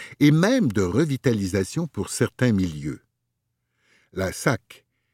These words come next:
qui est tout de même une société d'État dont l'actionnaire unique est le gouvernement,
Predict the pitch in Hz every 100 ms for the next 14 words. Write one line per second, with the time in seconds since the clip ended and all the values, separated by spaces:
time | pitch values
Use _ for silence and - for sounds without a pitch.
0 | _ _ - - 185 202 - - - 202
1 | 76 76 - 87 - 82 87 78 85 -
2 | 101 - - - 131 131 147 - 151 143
3 | 143 - - 135 151 196 - 92 85 82
4 | 92 95 117 143 196